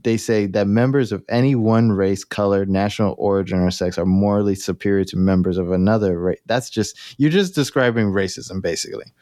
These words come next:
right? And what they, that's, <laughs> that is discrimination, but the way they mean it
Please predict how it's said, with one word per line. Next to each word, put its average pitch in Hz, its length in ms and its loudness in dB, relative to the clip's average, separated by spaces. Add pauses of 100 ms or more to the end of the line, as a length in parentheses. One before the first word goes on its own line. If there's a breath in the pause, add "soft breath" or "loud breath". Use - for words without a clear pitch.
(280 soft breath)
right? 113 280 0 (1080)
And 123 460 2
what 113 340 -2
they, 139 320 0 (580)
that's, - 500 -6 (160)
<laughs> 151 220 -8
that 147 320 0
is 131 240 2
discrimination, 117 920 0
but 107 200 -2
the 107 80 0
way 117 300 2
they 107 200 0
mean 107 420 2
it 85 220 -4